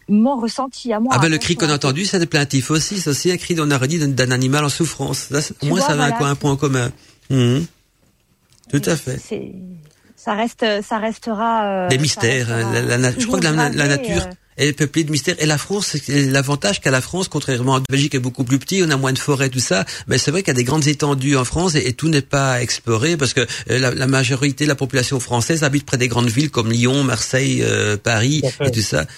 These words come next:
Speaker 2: Et, et donc, il y a des endroits où, où les, les, les gens vivent plus reclus. Je, je vois, je pense déjà à des petits villages, Cubières, que je viens de vous citer, il y a quatre-vingts habitants, c'est pas énorme,
Speaker 1: Mm.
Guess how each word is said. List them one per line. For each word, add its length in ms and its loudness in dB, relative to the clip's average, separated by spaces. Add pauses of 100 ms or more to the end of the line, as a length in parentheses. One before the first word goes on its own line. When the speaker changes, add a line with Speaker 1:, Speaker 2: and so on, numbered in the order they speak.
(160)
Speaker 2:
Et, 100 0 (140)
et 80 0
donc, 200 2
il 20 -2
y 20 4
a 40 2
des 200 0
endroits 400 2
où, 160 2 (240)
où 60 2
les, 120 4
les, 220 -4
les 140 0
gens 160 2
vivent 240 0
plus 180 0
reclus. 400 0
Je, 140 0
je 140 0
vois, 160 0
je 120 -2
pense 180 0
déjà 120 2
à 20 0
des 140 0
petits 140 -4
villages, 380 2 (220)
Cubières, 380 2
que 80 -2
je 60 0
viens 100 2
de 40 0
vous 80 0
citer, 240 0
il 60 2
y 80 0
a 60 0
quatre-vingts 500 0
habitants, 460 0
c'est 180 0
pas 160 2
énorme, 300 0
Speaker 1:
Mm. 40 -4